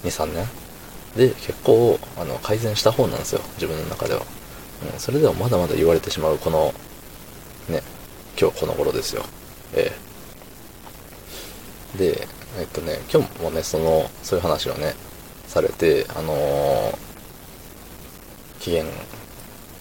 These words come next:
良くなかった。昨日機嫌良くなかったっすよね、みたいな。そう、話をされて、いや、そんなことないんだけどね、って話をしてて、そんな、あれ？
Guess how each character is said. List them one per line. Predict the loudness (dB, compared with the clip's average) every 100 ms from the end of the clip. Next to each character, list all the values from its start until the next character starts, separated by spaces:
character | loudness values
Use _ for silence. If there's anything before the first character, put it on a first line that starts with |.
| -4
良 | -2
く | 2
な | 2
か | 0
っ |
た。 | -4 -8 -4
昨 | 2
日 | 8 8 6 2
機 | 0
嫌 | 2
良 | 4
く | 2
な | 0
か | -2
っ |
た | -4
っ |
す | -2 -4
よ |
ね、 | -4
み | -8
た | -10
い |
な。 | -12 -12 -16 -16 -16 -16 -14 -14 -14 -14 -16 -6 2
そ | 2
う、 |
話 | 2 0 0
を | 0
さ | 0
れ | 0
て、 | -4 -6
い |
や、 | -6
そ | -6 -4
ん | -4
な | -4
こ | -6
と | -4
な | -4
い |
ん | -2
だ |
け | 0
ど | 0
ね、 | 0 0 0
っ |
て | -2
話 | -4 -4 -4
を | -6
し |
て | -8 -4 -4
て、 | -4 -10 -16 -16 -16 -16 -16 -16 -16 -16 -16 -12
そ | -6 -2
ん | 0
な、 | 2 2
あ | 2 2
れ？ | 0